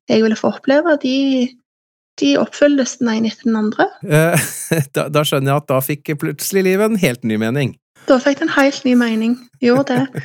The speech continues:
Speaker 2: <laughs>
Speaker 1: Jeg
Speaker 2: Ja.
Speaker 1: utdannet meg til å bli H R-coach, sånn at jeg kunne bruke mine ressurser og den mentale evnen jeg har til å bistå. Jeg bruker også den coaching-bakgrunnen når jeg filmer videoer for YouTube, i møte med andre mennesker,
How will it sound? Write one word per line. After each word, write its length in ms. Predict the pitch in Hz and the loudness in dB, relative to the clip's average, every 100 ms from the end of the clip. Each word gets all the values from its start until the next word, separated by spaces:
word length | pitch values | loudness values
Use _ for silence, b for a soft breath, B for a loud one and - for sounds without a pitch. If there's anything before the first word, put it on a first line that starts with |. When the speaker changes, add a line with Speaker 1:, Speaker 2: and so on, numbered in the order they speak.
| - | -10
Speaker 2:
<laughs> 220 | 151 - | -6 -2
Speaker 1:
Jeg 80 | 247 | 2
Speaker 2:
Ja. 60 | 240 | 2
Speaker 1:
utdannet 300 | 240 247 240 | 4 4 4
meg 160 | 240 | 2
til 80 | 240 | -2
å 20 | 226 | -4
bli 120 | 220 | -2
H 80 | 220 | 4
R-coach, 800 | 311 294 294 294 302 311 302 - - | 4 4 2 2 2 2 -2 -6 -4
sånn 160 | 247 | -2
at 140 | 233 233 | -2 0
jeg 140 | 220 | -2
kunne 300 | - 233 226 233 - B B | -2 0 0 -2 -6 B B
bruke 340 | - 247 208 226 | 0 2 4 4
mine 240 | 233 220 | 2 0
ressurser 720 | 220 220 220 - - - 240 | -2 -4 -4 -6 -6 0 2
og 80 | 240 240 | 0 -2
den 140 | 226 220 | 0 0
mentale 540 | 220 - 214 226 247 | -2 0 0 2 2
evnen 220 | 226 226 220 | 2 0 -2
jeg 140 | 220 | -4
har 240 | - 214 226 | -4 -2 -4
til 160 | - 220 | -4 -2
å 140 | 208 214 208 B B _ | 0 -2 -4 B B _
bistå. 400 | 240 220 208 - 294 | 0 0 0 0 2
Jeg 140 | 330 254 | 2 0
bruker 400 | 262 226 196 - | 0 2 0 0
også 220 | 233 233 | 0 0
den 140 | 240 233 | -2 -4
coaching-bakgrunnen 1120 | - 214 214 277 269 240 220 220 220 220 220 - B B - | 0 -2 0 2 2 0 0 0 2 2 0 -4 B B 0
når 180 | 220 208 | 2 2
jeg 220 | 214 208 | 0 -2
filmer 320 | - 226 220 | 0 2 2
videoer 400 | 220 269 285 302 | 2 2 2 0
for 80 | - | 2
YouTube, 640 | 262 254 262 - 262 254 247 | 2 2 0 -2 0 0 2
i 60 | 240 | 2
møte 260 | 226 214 247 | 2 2 2
med 120 | 247 | 2
andre 160 | 233 247 | 4 2
mennesker, 640 | 233 208 220 - 233 233 | 2 -2 -4 0 0 0